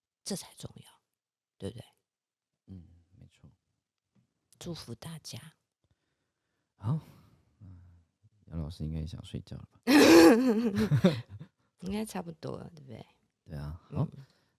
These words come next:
Speaker 2: 那就谢谢杨老师，姚老师今天来这边玩，那我们应该之后还会开很多节目了，因为我觉得今天好像也还有很多地方没有讲。
Speaker 1: 嗯，
Speaker 2: 嗯。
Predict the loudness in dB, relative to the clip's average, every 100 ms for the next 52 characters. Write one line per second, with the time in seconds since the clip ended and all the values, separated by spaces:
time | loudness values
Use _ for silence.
0 | _ -20 -20 -20 -18 -20 -20 -20 -10 -6
1 | -6 -6 -10 -12 -8 -6 -6 -8 -4 -2
2 | -2 -6 -12 -12 -10 -8 -6 -6 -8 -12
3 | -10 -6 -4 -6 -8 -10 -6 -6 -6 -14
4 | _ -20 -8 -6 -4 -2 -2 -2 -4 -4
5 | -2 -4 -4 -8 -10 -8 -8 -8 -10 -10
6 | -12 -12 -10 -8 -8 -8 -10 -12 -16 -20
7 | -20 -20 -18 -12 -10 -12 -14 -20 _ _
8 | _ _ _ _ _ -20 -20 -20 -20 -20